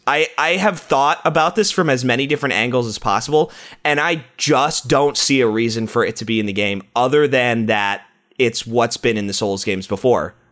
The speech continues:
Yeah, and, and I've just been thinking about, like,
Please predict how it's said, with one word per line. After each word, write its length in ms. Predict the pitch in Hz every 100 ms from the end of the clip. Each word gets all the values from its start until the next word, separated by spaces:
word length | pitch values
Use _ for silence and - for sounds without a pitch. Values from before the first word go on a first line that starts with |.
| _ - -
Yeah, 380 | 160 185 135 165
and, 120 | 170
and 80 | 180
I've 140 | 214
just 140 | 262 -
been 140 | 214
thinking 320 | - 233 330
about, 220 | 302 185 143
like, 280 | 139 -